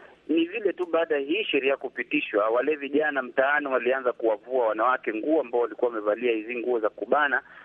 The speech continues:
wanawavua sketi, na baada ya kuwavua sketi wanawapiga picha na kuzisambaza. Lakini muda mfupi, eh, wanawake wa kutetea haki za wanawake walijitokeza wakaandamana hadi katika majengo ya bunge wakiwa wamevalia tuseme chupi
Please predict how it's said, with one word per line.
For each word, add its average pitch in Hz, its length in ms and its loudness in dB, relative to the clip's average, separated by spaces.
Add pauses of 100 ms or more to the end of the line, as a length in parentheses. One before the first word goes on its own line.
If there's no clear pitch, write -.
(120)
wanawavua 113 500 2 (100)
sketi, 147 460 0
na 127 100 2
baada 123 220 2
ya 117 60 2
kuwavua 113 420 0
sketi 147 380 -2
wanawapiga 113 540 0
picha 147 340 -2
na 120 80 -4
kuzisambaza. 98 800 0
Lakini 175 320 -2
muda 392 200 0
mfupi, 359 520 -4 (360)
eh, 131 240 0
wanawake 160 640 0
wa 180 80 0
kutetea 151 420 -2
haki 156 580 -2 (240)
za 131 340 2 (180)
wanawake 135 880 0 (360)
walijitokeza 135 1040 0 (160)
wakaandamana 127 800 0
hadi 151 340 0
katika 135 360 0
majengo 120 440 0
ya 110 60 2
bunge 147 360 -2
wakiwa 143 340 0
wamevalia 127 520 -2
tuseme 131 460 -2
chupi - 500 -4